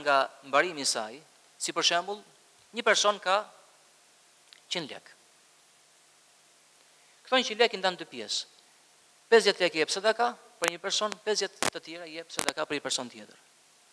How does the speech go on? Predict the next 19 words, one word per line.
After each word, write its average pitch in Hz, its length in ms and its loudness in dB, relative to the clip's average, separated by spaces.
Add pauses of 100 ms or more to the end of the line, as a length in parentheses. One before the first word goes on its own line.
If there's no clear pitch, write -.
(1160)
Pesëdhjetë 190 320 10
lekëshin 220 240 10
e 202 80 6
parë 196 280 10 (440)
ju 165 120 -2
fut 208 160 -10
syefajsia. 156 560 -4 (760)
Pa 185 160 12
dikë, 170 240 0
domethënë, 143 400 -6
dhe 143 80 -4
thau, 160 160 2
"Pa 160 140 -4
jap 156 240 2
këtij 170 260 -12
në 156 120 -8
mënyrë 156 240 -16
që 143 140 -20
të 143 100 -14